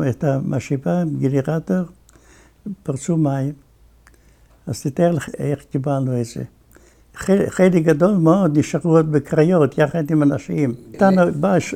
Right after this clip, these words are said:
Speaker 1: שלוש בנ-, בנות, שלוש בחורות איתנו.
Speaker 2: וכמה בנים?
Speaker 1: ש-, אולי ש-,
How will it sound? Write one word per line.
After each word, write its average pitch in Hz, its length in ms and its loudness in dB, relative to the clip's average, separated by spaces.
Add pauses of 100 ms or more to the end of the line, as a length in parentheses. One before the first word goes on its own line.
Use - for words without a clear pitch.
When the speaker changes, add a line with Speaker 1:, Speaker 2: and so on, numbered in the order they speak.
Speaker 1:
שלוש 165 380 4
בנ-, 151 300 0
בנות, 147 500 0 (420)
שלוש 165 320 2
בחורות 143 580 -4
איתנו. 131 400 -4 (220)
Speaker 2:
וכמה 120 400 -10
בנים? 107 360 -10 (800)
Speaker 1:
ש-, - 140 -12 (520)
אולי 170 340 -2 (180)
ש-, - 120 -18